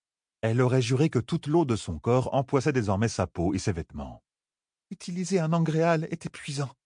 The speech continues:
Tu t'en es bien sorti, et ils ne peuvent plus nous rattraper. » Comme pour faire mentir la fille héritière, une saoule dame apparut devant le portail. Avec sa damane, bien entendu.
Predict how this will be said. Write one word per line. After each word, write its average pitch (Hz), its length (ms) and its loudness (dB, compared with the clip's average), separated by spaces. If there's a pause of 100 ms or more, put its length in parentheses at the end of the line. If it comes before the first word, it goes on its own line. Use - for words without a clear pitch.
(680)
Tu - 80 -20
t'en 156 160 -8
es 165 60 -2
bien 165 140 -2
sorti, - 420 -10 (720)
et 151 120 -10
ils 143 40 -6
ne 143 80 -6
peuvent 156 160 -2
plus 160 140 -4
nous 131 80 -4
rattraper. » - 440 -10 (560)
Comme 143 240 4
pour 127 160 -2
faire 82 180 -2
mentir 107 380 4
la 82 120 0
fille 95 240 -2
héritière, 92 640 2 (480)
une 127 180 2
saoule 135 300 0
dame 135 340 4
apparut 104 440 0
devant 92 220 2
le 80 100 -2
portail. 64 600 -10 (800)
Avec 92 280 2
sa - 140 -2
damane, 80 460 0
bien 80 160 -2
entendu. 67 460 -8